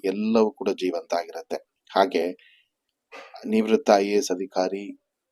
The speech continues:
ದಿವಂಗತ ಕೆ ಎಸ್ ಶಿವರಾಮ್ ಅವರ ಜೀವನ ಕೂಡ ಹಾಗೇನೆ. ಕೆ ಶಿವರಾಮ್ ಕೇವಲ ಯಾವುದೋ ಒಂದು ಸಮುದಾಯಕ್ಕೆ, ಯಾವುದೋ ಒಂದು ಜನಾಂಗಕ್ಕೆ ಅಥವಾ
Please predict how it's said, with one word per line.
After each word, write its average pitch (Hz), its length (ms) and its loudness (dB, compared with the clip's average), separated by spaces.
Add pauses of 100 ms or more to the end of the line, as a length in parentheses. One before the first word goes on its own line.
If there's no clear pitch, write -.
(140)
ದಿವಂಗತ - 440 -4
ಕೆ - 320 2
ಎಸ್ 117 240 6 (300)
ಶಿವರಾಮ್ 127 440 8
ಅವರ 107 180 -2 (400)
ಜೀವನ 110 380 -4
ಕೂಡ - 240 -8
ಹಾಗೇನೆ. 85 420 -14 (760)
ಕೆ 131 160 10
ಶಿವರಾಮ್ 131 540 6
ಕೇವಲ 113 380 0 (200)
ಯಾವುದೋ 110 300 0
ಒಂದು 110 460 -4
ಸಮುದಾಯಕ್ಕೆ, 95 1000 -6
ಯಾವುದೋ 92 280 -4
ಒಂದು 95 480 -4
ಜನಾಂಗಕ್ಕೆ 104 680 -2
ಅಥವಾ 104 400 2